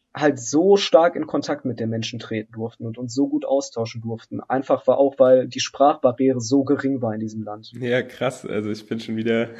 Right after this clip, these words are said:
Speaker 2: <laughs> total, wie gesagt, du, ich hab, hab, du hast,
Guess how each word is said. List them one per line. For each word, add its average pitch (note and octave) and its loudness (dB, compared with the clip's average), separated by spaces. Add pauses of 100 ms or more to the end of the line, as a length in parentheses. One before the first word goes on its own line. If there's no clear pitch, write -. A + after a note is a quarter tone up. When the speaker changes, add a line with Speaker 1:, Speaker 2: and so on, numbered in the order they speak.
(200)
Speaker 2:
<laughs> - -4
total, B2 2
wie A#2+ 0
gesagt, A#2+ -2
du, A2+ 0
ich G#2+ -8
hab, - -8
hab, - -16 (320)
du - -6
hast, - -8